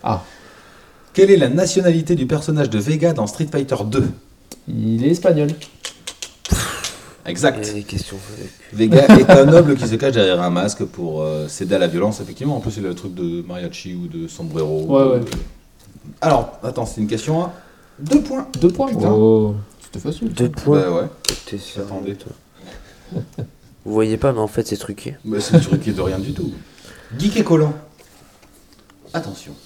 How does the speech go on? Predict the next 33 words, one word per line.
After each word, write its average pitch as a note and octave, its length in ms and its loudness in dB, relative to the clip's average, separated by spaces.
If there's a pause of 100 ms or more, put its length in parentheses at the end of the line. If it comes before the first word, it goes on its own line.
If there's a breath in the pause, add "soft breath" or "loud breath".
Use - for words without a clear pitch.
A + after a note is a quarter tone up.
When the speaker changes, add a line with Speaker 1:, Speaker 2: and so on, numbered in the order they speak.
(120)
Speaker 1:
Allez. G#2 180 -4 (840 soft breath)
Speaker 2:
Truc D3 160 -6
sur C3 120 -4
le A2+ 40 -4
super-héros. F#2 400 -4 (440)
Cherchez F#3 300 0
l'erreur. F2+ 380 0 (260)
Mister C#3+ 400 -2
Fantastique, - 680 -8
la C#3+ 100 -10
femme D#3 240 -2
invisible, E2+ 460 -4 (100)
l'éclair, G#2+ 640 -2
la F#2+ 160 -8
chose, A#2 420 -4
la F2 120 -8
torche - 280 -8
humaine. D2+ 280 -8 (1500)
Les E2 80 -14
Speaker 3:
Tu - 40 -16
Speaker 2:
quatre A#2 140 -4
Speaker 3:
peux, A#2+ 80 0
Speaker 2:
fantastiques A2+ 320 -4
Speaker 3:
tu - 60 -10
Speaker 2:
sont C3 60 -2
Speaker 3:
peux C#3 100 4
Speaker 2:
quatre. - 140 0
Speaker 3:
répé-, B2+ 120 -6
tu - 120 -8
peux D#3 120 0
répéter ? D#3 460 0 (1000 soft breath)
Speaker 2:
Mister D#3 380 -2
Fantastique, - 640 -10